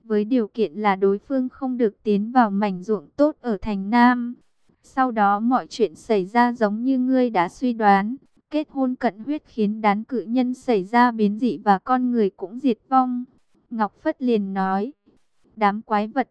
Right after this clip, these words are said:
kia đều là đực, những con cái đi đâu mất rồi? Tả Đăng Phong gật đầu, tiếp tục hỏi,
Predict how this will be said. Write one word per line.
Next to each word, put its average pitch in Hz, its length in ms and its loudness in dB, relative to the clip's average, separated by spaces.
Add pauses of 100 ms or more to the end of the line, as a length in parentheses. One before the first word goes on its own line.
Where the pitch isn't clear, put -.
kia 262 180 0
đều 220 260 0
là 196 200 0
đực, 196 200 4 (360)
những 220 200 -12
con 262 240 0
cái 208 240 -2
đi 254 180 -2
đâu 254 220 0
mất 269 260 2
rồi? 208 460 0 (520)
Tả 202 160 4
Đăng 247 320 2
Phong 254 240 -2
gật 240 200 -2
đầu, 190 380 0 (260)
tiếp 302 260 -2
tục 226 200 -2
hỏi, 202 400 -2